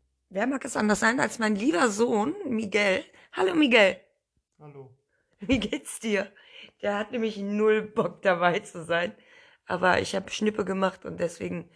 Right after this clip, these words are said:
Speaker 1: hilft er heute seiner lieben Mutter, die alles immer für ihn macht, hingebungsvoll für ihn lebt und so weiter.
Speaker 2: Ja.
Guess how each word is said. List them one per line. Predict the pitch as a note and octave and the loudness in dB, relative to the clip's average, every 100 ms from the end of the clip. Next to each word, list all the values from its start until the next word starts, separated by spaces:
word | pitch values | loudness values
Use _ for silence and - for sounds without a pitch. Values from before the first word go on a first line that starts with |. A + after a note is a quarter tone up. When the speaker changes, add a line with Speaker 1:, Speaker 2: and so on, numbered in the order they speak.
| _ - _ | _ -20 _
Speaker 1:
hilft | G#3+ G#3+ G#3+ | 4 4 4
er | F3 | 0
heute | F3+ F#3 F3+ | 0 -2 -2
seiner | E3+ E3 E3 | -2 -2 -4
lieben | E3 G3+ G3+ F#3+ F3+ - - - | -4 -4 -4 -4 -6 -10 -20 -12
Mutter, | F#3+ A3 G#3+ F#3 | 0 0 2 0
die | E3+ F#3 F#3+ - - - - | 0 -4 -6 -10 -20 -20 -4
alles | A3+ A3+ G#3+ G#3 - - _ _ _ _ _ | 2 6 6 4 -6 -16 _ _ _ _ _
immer | - A3+ G#3 | -2 2 4
für | G#3 G#3+ | 4 -2
ihn | G#3 G#3 | 0 2
macht, | G#3 - | 2 2
hingebungsvoll | - B3+ A#3 A#3 G#3+ A3 - G#3+ A3+ | -2 0 2 2 2 0 0 2 2
für | A3 A3 | 0 -8
ihn | A3 G3+ | -6 -6
lebt | F#3+ G#3+ A3 G#3+ - | -4 -2 -4 -6 -12
und | G#3 G#3+ | -10 -10
so | G#3 G3 F3+ | -6 -8 -2
weiter. | F#3+ G#3 A3 G#3+ F#3 F3+ F#3 - - - - - - - - C3 B2+ | 2 4 4 2 0 0 0 -8 -16 -14 -18 -14 -18 -16 -16 -14 -12
Speaker 2:
Ja. | C3 B2 A#2+ | -12 -12 -14